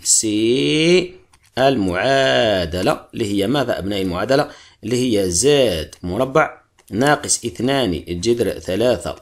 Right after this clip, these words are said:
زد زائد أربعة يساوي الصفر. هنا بما أنها معادلة من الدرجة الثانية، نفكر في المميز. دالتا يساوي لنا بي مربع، يعني يساوي لنا هذه القيمة مربع. إذا هذه لما نربعها تصبح لنا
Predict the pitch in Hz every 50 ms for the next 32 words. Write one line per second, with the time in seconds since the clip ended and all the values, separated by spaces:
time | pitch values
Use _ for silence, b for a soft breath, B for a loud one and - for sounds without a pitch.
0 | - - - 90 - - 104 104 113 120 131 143 151 156 185 175 180 - - _
1 | _ _ _ 101 90 85 104 127 139 - - 92 85 - - 131 135 - 85 80
2 | 95 117 127 120 - - 95 98 95 85 - - 98 98 113 131 127 - - 98
3 | - - - 95 85 - 101 95 - - 143 190 214 214 190 214 214 196 - 185
4 | 185 170 156 151 147 139 127 143 139 135 131 117 95 92 87 92 135 135 127 104
5 | 104 98 - - 82 - - 127 143 160 165 180 180 175 B B B B B B
6 | B B - 120 113 160 160 160 - 151 - 147 131 117 110 101 101 135 156 170
7 | 151 123 - 139 156 143 123 98 85 82 - 156 165 - B B B B B B
8 | _ 117 151 147 - 160 143 135 127 110 101 92 90 131 156 170 170 170 170 165
9 | 170 160 147 131 131 107 82 87 78 - - 82 80 87 98 101 98 - - 107
10 | 104 101 98 95 95 101 104 127 135 143 147 147 135 101 92 92 95 - - 131
11 | 131 113 95 87 82 80 80 80 76 - _ b b b b b b b b b
12 | b b b b _ - 139 151 160 139 117 85 90 143 175 185 180 165 160 180
13 | 180 170 156 147 139 135 131 135 160 160 - - 135 117 113 117 135 135